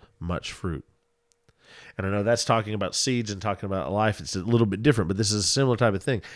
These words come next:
The wood has to be harvested. It has to be cut down. It's no longer time for it to be growing. It's time for it to take its place. It's time for it to be used for all, and all the things that it's capable of being used for. And so as we take, become the temple of God,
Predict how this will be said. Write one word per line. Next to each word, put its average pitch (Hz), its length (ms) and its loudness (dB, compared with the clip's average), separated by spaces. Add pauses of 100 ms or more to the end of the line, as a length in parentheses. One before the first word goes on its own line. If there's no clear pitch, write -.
(240)
The 107 100 2
wood 139 280 8
has 127 240 2
to - 40 -8
be 92 100 0
harvested. 95 580 0
It - 40 -4
has 101 160 -2
to 92 60 -8
be 92 80 -2
cut - 240 -4
down. 104 200 0
It's - 120 -6
no 101 140 0
longer 120 400 2
time 110 240 -2
for 101 100 -2
it 87 60 -4
to 87 60 -4
be 87 80 -2
growing. 90 520 -2 (220)
It's 90 120 -2
time 113 280 2
for 117 160 2
it - 80 -6
to 92 120 -6
take - 320 -8
its - 140 -10
place. - 600 -6 (320)
It's 98 100 -2
time 131 220 6
for 123 100 4
it 104 80 2
to 101 60 -2
be 104 100 2
used 95 800 2 (180)
for 101 160 0
all, 87 220 2
and 101 240 -4
all 113 220 6
the 135 100 2
things 117 300 0
that 101 100 2
it's 80 120 -6
capable 107 520 0
of 87 80 -4
being 90 240 -4
used 90 380 -2
for. 73 320 -8 (380)
And 95 140 -4
so 95 300 0
as 90 200 -4
we 117 140 4
take, 117 460 0
become 123 400 -2
the 92 80 -2
temple 117 440 -2
of 85 120 -4
God, 85 400 -2